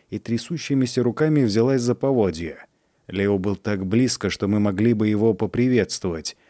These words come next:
но мы молча позволяли валу и судьбе вести нас к тому, чего не миновать. Задние колеса затряслись по дерну возле ворот, потом по дорожке.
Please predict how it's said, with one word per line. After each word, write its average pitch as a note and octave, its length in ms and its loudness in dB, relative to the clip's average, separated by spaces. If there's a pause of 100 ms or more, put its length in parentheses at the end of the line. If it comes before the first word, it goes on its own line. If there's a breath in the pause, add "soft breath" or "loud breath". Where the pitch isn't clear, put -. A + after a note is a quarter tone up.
(160 soft breath)
но G#2 80 -4
мы D#3+ 120 2
молча D#3 420 0
позволяли B2+ 580 4
валу G#2+ 440 4
и A#2 40 4
судьбе G#2+ 460 0
вести G#2+ 380 0
нас G#2+ 220 0
к - 80 -16
тому, G2+ 420 0
чего F#2 360 -2
не G#2 140 2
миновать. G#2 640 0 (840)
Задние A#2 500 2
колеса A2 460 2
затряслись G2+ 640 -2
по F2 160 -6
дерну G#2+ 420 2
возле F#2 360 0
ворот, F2 560 -2
потом C3 320 -4
по B2+ 140 0
дорожке. A#2 640 0